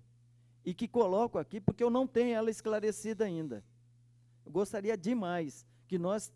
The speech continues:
tratássemos efetivamente disso, da legalidade do ato, caso ele venha.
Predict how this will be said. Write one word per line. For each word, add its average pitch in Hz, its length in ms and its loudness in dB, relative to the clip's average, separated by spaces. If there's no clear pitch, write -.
tratássemos 202 800 -4
efetivamente 208 800 -4
disso, 214 420 -8
da 202 140 0
legalidade 214 840 0
do 165 220 0
ato, 202 300 -2
caso 208 380 -2
ele 240 180 0
venha. 226 480 -4